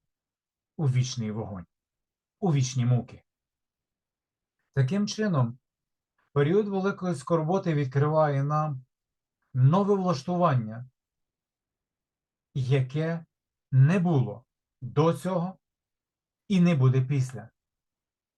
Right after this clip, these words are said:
Три з половиною роки великої скорботи повертають людство в основу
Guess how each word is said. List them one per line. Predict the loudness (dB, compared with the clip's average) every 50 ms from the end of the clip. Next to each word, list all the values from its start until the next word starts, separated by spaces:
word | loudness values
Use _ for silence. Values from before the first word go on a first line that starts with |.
| _ _ _ _ _
Три | -2 -2 -2
з | -2 -4 -6
половиною | -2 0 0 0 0 0 0 0 0 0 0 0 -2 -4 -8 _ _ _ -6
роки | -2 -2 -2 0 0 0
великої | 2 2 2 0 0 0 0 0 0
скорботи | 0 -2 -2 -2 0 0 0 0 0 -2 -2 -6 -8 -10 -12 _ _ _ _ _ _ _ _ _ _ _ _ _ _ _ _ _
повертають | -2 -2 0 2 0 0 0 0 0 2 2 2 2 0 -2
людство | -2 -2 -2 -2 -4 -6 -8 -6 -6 -6 -6 -8 _ _ _ _ _ _ _ _ _ _ _ _ _ _ _ -12
в | -12 -12 -14 -14 _
основу | -2 -2 -2 -2 -2 0 0 2 4 4 4 4 2 0 -2 -4